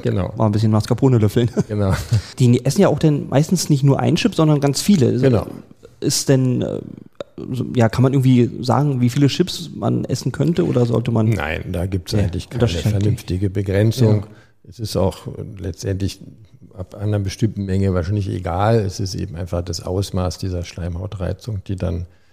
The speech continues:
Speaker 1: ähm, relevant ist. Was vielleicht noch für die Jugendlichen Gruppe auch eine wichtige Information ist, dass es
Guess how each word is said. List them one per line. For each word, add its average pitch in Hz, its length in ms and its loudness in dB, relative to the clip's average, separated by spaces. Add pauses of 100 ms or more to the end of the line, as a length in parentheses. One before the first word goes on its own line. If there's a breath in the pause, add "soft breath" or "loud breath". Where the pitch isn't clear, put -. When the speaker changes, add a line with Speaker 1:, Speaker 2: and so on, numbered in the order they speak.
(220)
Speaker 1:
ähm, 90 140 -16
relevant 98 520 0
ist. - 200 -6 (300 loud breath)
Was 113 160 -2
vielleicht 120 320 2
noch 123 100 2
für - 140 -4
die 113 100 2
Jugendlichen 135 720 2
Gruppe 113 460 2 (300 loud breath)
auch 107 140 0
eine 110 220 0
wichtige 107 340 -2
Information 104 720 0
ist, 101 180 0
dass 95 160 -2
es 101 220 -4